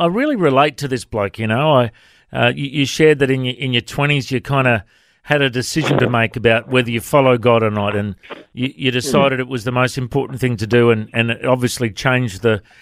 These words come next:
Speaker 1: trajectory of your life from that moment. There might be people
Speaker 2: Mm.
Speaker 1: listening that have never made that commitment, uh, to come to Christ.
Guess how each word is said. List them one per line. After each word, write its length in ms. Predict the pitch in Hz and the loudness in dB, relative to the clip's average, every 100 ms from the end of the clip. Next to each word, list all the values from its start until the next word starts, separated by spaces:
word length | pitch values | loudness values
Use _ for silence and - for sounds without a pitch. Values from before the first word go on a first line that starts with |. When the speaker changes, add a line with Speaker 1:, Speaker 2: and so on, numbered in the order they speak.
| _ - | _ -10
Speaker 1:
trajectory 540 | 123 147 156 139 127 | -2 -2 -2 -2 -2
of 80 | 120 | 0
your 80 | 117 | 0
life 240 | 120 123 | 2 0
from 200 | - 131 | -2 -4
that 180 | 120 120 | -2 -2
moment. 400 | 117 127 110 127 - _ _ | 0 0 0 -6 -16 _ _
There 80 | - | -2
might 140 | 185 247 | -2 -2
be 80 | 247 | -2
people 260 | 220 202 | -2 2
Speaker 2:
Mm. 40 | 226 | 0
Speaker 1:
listening 280 | - 156 | 0 -2
that 80 | 143 | -2
have 60 | 120 | -2
never 200 | 147 151 | -2 -2
made 300 | 120 123 175 | 0 -2 -2
that 180 | 143 - | -6 -8
commitment, 480 | 113 117 - 123 107 _ _ _ - | -6 -6 -6 -8 -10 _ _ _ -6
uh, 180 | 113 120 | -4 -2
to 160 | - | -4
come 280 | - 131 170 | -2 -2 -2
to 120 | - 160 | -6 -6
Christ. 560 | 127 101 98 - - | -4 -2 -4 -8 -16